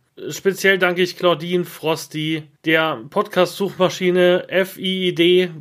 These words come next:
die mich auch supportet haben, nachdem wir nochmal den Feed geändert haben. Vielen Dank auch an Steam Tinkerer und auch zum Beispiel Jens vom Rick und Morty Podcast. Cool, dass ihr Fans vor der ersten Folge wart.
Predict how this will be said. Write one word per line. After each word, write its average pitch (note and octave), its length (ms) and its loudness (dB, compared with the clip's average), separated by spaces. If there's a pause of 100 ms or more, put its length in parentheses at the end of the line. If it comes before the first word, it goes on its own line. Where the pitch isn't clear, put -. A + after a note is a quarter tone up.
die D#3+ 360 -2
mich E3 200 -2
auch D#3+ 180 2
supportet D#3 500 -2
haben, D#3 160 0
nachdem D#3+ 300 -2
wir F3 60 0
nochmal D3+ 360 0
den D3+ 320 -2 (160)
Feed E3 320 -8
geändert C#3+ 400 0
haben. C#3 200 0
Vielen F3+ 420 0
Dank C#3+ 280 0
auch F3+ 260 0
an E3 140 0
Steam D#3+ 380 -6
Tinkerer C3+ 680 0 (280)
und F3+ 220 4
auch D#3 100 4
zum A#2+ 180 -10
Beispiel C#3 280 -8
Jens A#2+ 260 2
vom A#2+ 200 -4
Rick A#2+ 140 -6
und A2+ 100 -6
Morty A#2 240 -2
Podcast. - 520 -8
Cool, D#3+ 140 2
dass D3+ 180 0
ihr C#3 160 0
Fans D#3 320 -2
vor D#3 140 -2
der C#3+ 100 0
ersten C#3 260 -4
Folge F3+ 360 0
wart. D#3+ 300 0